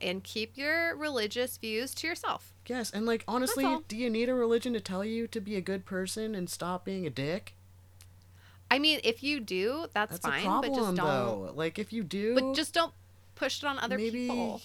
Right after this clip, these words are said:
Speaker 2: you need to, like, work on other things, like your mental health and, like, figuring out why you feel a certain way instead of, like, trying to pray it away and feeling bad for yourself.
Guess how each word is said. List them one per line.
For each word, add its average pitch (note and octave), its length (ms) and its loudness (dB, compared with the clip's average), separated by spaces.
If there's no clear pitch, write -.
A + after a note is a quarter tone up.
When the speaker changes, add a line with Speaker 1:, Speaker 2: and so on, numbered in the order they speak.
Speaker 2:
you A3 340 -4
need G#3 200 -2
to, G3+ 80 -2
like, F#3+ 200 0
work G3 220 0
on G#3 160 0
other G3 280 2
things, E3 380 -2
like D#3+ 140 -2
your E3+ 80 -4
mental F3 320 -2
health F3 420 0
and, D#3 180 -2
like, D3+ 280 -2
figuring F3 360 0
out E3+ 180 2
why C#3 220 8
you G3 160 2
feel F3+ 180 0
a D#3+ 80 2
certain D3+ 280 0
way C#3 260 4
instead C3 260 -2
of, D3 80 0
like, D3 160 2
trying E3+ 200 -2
to E3 40 -2
pray E3 320 0
it D#3+ 60 2
away E3 240 2
and D3+ 100 -2
feeling E3+ 240 0
bad C3 400 0
for C3+ 80 -4
yourself. F2+ 720 -8